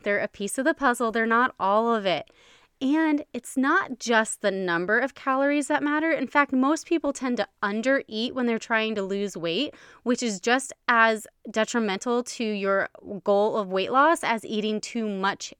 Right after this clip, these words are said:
is. Because when you eat too little, your body goes into starvation modes and hold, mode and holds on to everything.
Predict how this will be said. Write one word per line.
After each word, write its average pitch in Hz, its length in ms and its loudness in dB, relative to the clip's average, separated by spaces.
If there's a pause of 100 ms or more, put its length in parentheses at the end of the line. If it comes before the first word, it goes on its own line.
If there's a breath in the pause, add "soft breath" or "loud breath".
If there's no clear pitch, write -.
is. 180 300 0
Because 214 360 -4
when 220 140 -2
you 202 120 -6
eat 240 160 -8
too 226 220 -8
little, 277 640 0 (320 loud breath)
your 233 100 -2
body 247 240 2
goes 233 220 -2
into 214 160 -4
starvation 262 520 0
modes 208 240 -2
and 190 120 -8
hold, 202 260 -4 (220)
mode 208 560 4 (260 loud breath)
and 247 140 0
holds 254 240 2
on 226 180 2
to 208 100 2
everything. 175 600 -2